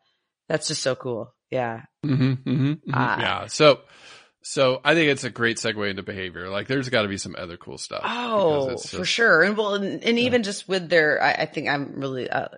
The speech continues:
Speaker 1: just, this has, like, been the year of, um, hunting strategies for me. I just am in love with the different carnivore hunting strategies. But w-, what they will do too, which is really impressive, is they'll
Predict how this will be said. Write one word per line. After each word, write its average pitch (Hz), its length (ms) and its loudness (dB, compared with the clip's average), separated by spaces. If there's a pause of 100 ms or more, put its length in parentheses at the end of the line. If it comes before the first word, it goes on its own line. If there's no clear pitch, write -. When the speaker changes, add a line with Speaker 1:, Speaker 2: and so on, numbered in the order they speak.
Speaker 1:
just, - 280 -10 (120)
this - 160 -12
has, 139 120 -10
like, 143 180 2 (500)
been 151 120 4
the 139 120 2
year 135 320 4
of, 127 260 2 (540)
um, 123 220 -4
hunting 151 480 2
strategies 131 580 2
for - 160 -8
me. 127 260 -4
I 123 60 -6
just 123 220 -12
am 127 60 -8
in 123 320 -6
love 143 280 2
with 131 120 -2
the 127 60 -20
different 131 280 -8
carnivore 131 460 -4
hunting 131 320 -10
strategies. 123 600 -8 (560)
But 160 260 2 (220)
w-, 165 240 -8
what 180 440 4
they 170 100 8
will 226 240 6
do 185 160 2
too, 220 160 -2
which - 300 -4
is - 200 -8 (240)
really 147 240 -2
impressive, 139 560 -4
is 131 240 -2
they'll 131 280 2